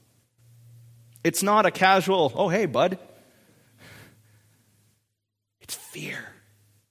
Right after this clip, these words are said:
It's trepidation. Why? Because all the way back in Genesis three, what was Adam's fear?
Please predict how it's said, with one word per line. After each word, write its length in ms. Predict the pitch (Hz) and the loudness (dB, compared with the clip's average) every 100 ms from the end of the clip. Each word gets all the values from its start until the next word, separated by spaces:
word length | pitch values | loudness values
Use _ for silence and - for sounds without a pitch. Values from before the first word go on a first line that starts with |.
| _ _ _ _ _ _ _ _ _ _ _ _ _ _ _ _ | _ _ _ _ _ _ _ _ _ _ _ _ _ _ _ _
It's 120 | - - | -16 -10
trepidation. 960 | - 160 135 139 147 - 151 104 90 - _ _ _ _ - | -8 -8 -4 -2 -2 -4 -6 -6 -12 -20 _ _ _ _ -18
Why? 520 | 127 147 202 190 107 87 - _ _ _ _ _ _ - - | -4 0 2 2 0 -6 -20 _ _ _ _ _ _ -10 -4
Because 260 | 151 170 | 2 4
all 180 | 170 214 | 4 4
the 80 | 214 | 4
way 120 | 202 | 6
back 260 | 196 208 208 | 6 6 4
in 120 | 190 | 0
Genesis 440 | 202 202 196 175 | 0 2 0 -2
three, 340 | - 220 190 131 - | -4 -2 -2 -2 -6
what 500 | 139 156 180 208 - | -4 4 4 4 0
was 180 | 190 190 - | 2 2 4
Adam's 520 | 180 170 165 170 170 | 4 4 2 -2 -8
fear? 720 | - - 214 214 180 117 113 | -12 -8 -2 2 2 0 -8